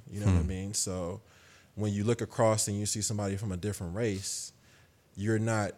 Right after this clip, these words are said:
Speaker 1: it's not a mirror. You know what I mean? It's not a, it's not a mirror into all the shit that you're trying to get over.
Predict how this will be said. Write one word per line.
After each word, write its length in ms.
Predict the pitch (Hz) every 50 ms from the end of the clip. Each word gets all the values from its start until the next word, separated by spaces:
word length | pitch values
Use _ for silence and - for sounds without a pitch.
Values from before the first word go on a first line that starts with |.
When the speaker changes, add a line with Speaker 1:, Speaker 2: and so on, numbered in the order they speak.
| - -
Speaker 1:
it's 140 | 104 -
not 200 | 120 120 113 101
a 60 | 98 87
mirror. 500 | 82 92 117 131 110 73 - - 127 - - -
You 80 | - 107
know 80 | 107 107
what 100 | 104 101
I 40 |
mean? 280 | 98 98 104 104 104 101
It's 140 | 101 95 -
not 180 | 117 110 104
a, 40 | 104 101
it's 220 | - - 101 95
not 160 | - 110 113
a 60 | 101
mirror 340 | 98 98 104 110 107 104 104
into 720 | 95 92 101 104 - - 117 104 98 95 95 92 90 82 - - - _ _ _ -
all 200 | 107 107 107 98
the 80 | 101
shit 300 | 101 - - 113 104 - -
that 200 | 98 92 - -
you're 80 | 98
trying 220 | - - 113 101 95
to 80 | 90
get 160 | 87 87 90
over. 400 | 98 117 123 101 87 90 98 113